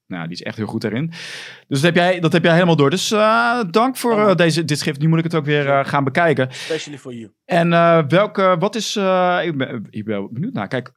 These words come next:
Speaker 1: waar, waar zit ik ook mee, hè? Heel veel mensen komen met, "Je moet alleen maar geven," maar dat is maar één stap. Je moet ook verkopen.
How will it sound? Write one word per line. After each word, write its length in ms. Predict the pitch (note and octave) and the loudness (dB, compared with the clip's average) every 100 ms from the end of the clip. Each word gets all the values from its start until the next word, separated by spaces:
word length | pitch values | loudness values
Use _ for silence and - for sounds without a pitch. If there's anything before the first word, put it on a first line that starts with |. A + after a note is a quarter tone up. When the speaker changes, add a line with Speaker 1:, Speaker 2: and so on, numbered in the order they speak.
| _ | _
Speaker 1:
waar, 440 | B2+ D#3+ G#3 G3+ | -4 0 0 0
waar 160 | D3 E3 | -2 -4
zit 120 | D3+ | -4
ik 80 | C#3+ | -8
ook 120 | G#2 | -10
mee, 140 | F#2 G#2+ | -10 -12
hè? 140 | E3 | -10
Heel 200 | B2 F#3+ | -8 -8
veel 180 | F#3 F3 | -8 -8
mensen 280 | D3 C3+ D#3 | -8 -8 -8
komen 180 | B2+ | -6
met, 200 | B2 B2 | -6 -8
"Je 60 | C3 | -8
moet 140 | C3 | -6
alleen 140 | B2 A#2 | -4 -4
maar 160 | A2 | -4
geven," 720 | A2+ - F3+ G3 D#3 A2+ F2 | -6 -2 2 4 2 -2 -4
maar 240 | D#3+ E3+ E3 | -4 -4 -4
dat 100 | D3 | -4
is 80 | C3 | -4
maar 140 | C3 | -4
één 220 | B2+ C#3 | -4 -4
stap. 300 | C3 G#2 G2 | -2 -2 -2
Je 80 | D3 | -2
moet 200 | D3+ - | -6 -2
ook 300 | B2 B2+ - | -2 -2 -6
verkopen. 1400 | - - - C3+ C#3 C3+ - - F3 F3 E3+ B2+ F#2+ E2 | -20 -20 -10 -6 -4 -6 -10 -6 -4 -4 -2 -2 -4 -10